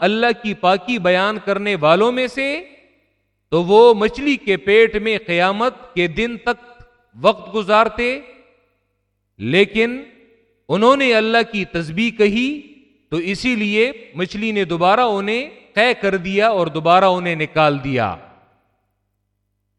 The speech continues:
یا تو وہ مراد تھی کہ انہوں نے اسی وقت یہ اپنی عاجزی کا اعتراف کیا ہے اور اللہ کی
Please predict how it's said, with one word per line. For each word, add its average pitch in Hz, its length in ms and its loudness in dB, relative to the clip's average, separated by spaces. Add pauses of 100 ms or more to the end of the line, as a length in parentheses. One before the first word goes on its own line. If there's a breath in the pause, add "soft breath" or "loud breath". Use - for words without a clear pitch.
(200)
یا 180 300 4
تو 254 180 4
وہ 262 200 2
مراد 202 320 4 (140)
تھی 190 180 -4
کہ 190 100 0
انہوں 220 340 0
نے 233 100 0
اسی 285 380 -4
وقت 233 600 -2 (720)
یہ 147 160 0
اپنی 233 360 0
عاجزی 202 600 4
کا 233 140 6
اعتراف 208 680 2
کیا 240 300 2
ہے 247 120 0
اور 226 160 2 (100)
اللہ 196 260 2 (160)
کی 214 140 -4